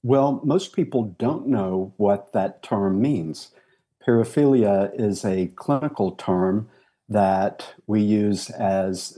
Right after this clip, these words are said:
therapists, specifically sex therapists, to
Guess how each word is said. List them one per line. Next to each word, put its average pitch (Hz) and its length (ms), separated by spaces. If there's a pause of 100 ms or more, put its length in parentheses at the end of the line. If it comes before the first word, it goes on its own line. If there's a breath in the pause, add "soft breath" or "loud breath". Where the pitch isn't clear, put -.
therapists, 107 680 (140)
specifically 95 920 (280)
sex - 360
therapists, 101 680 (480 loud breath)
to 104 580